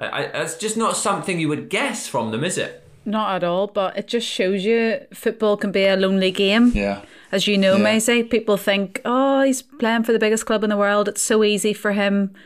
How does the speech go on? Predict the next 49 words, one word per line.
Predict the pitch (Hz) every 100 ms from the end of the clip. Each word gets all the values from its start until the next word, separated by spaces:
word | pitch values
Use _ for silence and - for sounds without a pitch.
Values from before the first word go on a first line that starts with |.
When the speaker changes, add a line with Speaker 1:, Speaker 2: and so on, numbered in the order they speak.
| - - - - - - - _
Speaker 2:
You | -
know, | 208 202
a | 196 196
lot | 202
of | 196
the | 208
time | 220 202 190
we |
do | 190 190
ask | 175 175 180 -
people, | 208 208 190
"Were | 185
you | 185
nervous | 180 180 180 202 196
before | - 208 196 180
games?" | 196 190 202 214 -
Because | 214 214 196
people | 220 220
probably | 226 196 185 185 180
think, | 202 185 180
although | 208 247
there | 233
might | 190 175
be | 190
nerves, | 180 185 202 214 208
they | 214 202 202 -
Speaker 1:
Mm. | 131
Speaker 2:
probably | 220 240 233
don't | 226 208 -
anticipate | 202 196 214 233 226 208 -
that | 202 190 -
it | 214
Speaker 3:
Yeah. | 208
Speaker 2:
can | 208
cause | 175 202 196
a |
lot | 196
of | 180
anxiety. | 185 185 190 196 226 302 302 - - -
Speaker 3:
And | 139 131
young | 165 175
as | 117
well. | 143 170 - - _ _
I | 123
mean, | 147
he | 170
touched | 165 202 -
on | 143 120
Mason. | 127 175 - 131 -